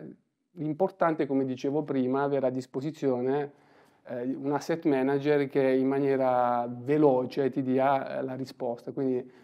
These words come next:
anche noi ci siamo sempre sintonizzati con i nostri partner proprio per, eh,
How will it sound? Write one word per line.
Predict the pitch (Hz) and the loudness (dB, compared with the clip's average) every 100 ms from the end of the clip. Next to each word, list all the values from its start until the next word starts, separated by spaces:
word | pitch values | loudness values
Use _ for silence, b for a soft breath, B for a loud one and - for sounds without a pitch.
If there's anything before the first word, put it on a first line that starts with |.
| B B | B B
anche | 139 131 | -8 0
noi | 165 | 2
ci | - | 2
siamo | 147 139 | 2 2
sempre | 135 165 156 | 2 0 0
sintonizzati | 147 143 147 139 135 139 135 120 131 | 0 0 2 2 2 4 2 2 -4
con | 123 127 | -4 -2
i | |
nostri | 131 131 185 | -2 -4 -6
partner | 175 117 - - 131 139 | -2 -2 -2 -6 -4 -4
proprio | 147 123 131 | -4 -4 -4
per, | 127 131 123 | -4 -4 -4
eh, | 123 120 120 b | -4 -2 -4 b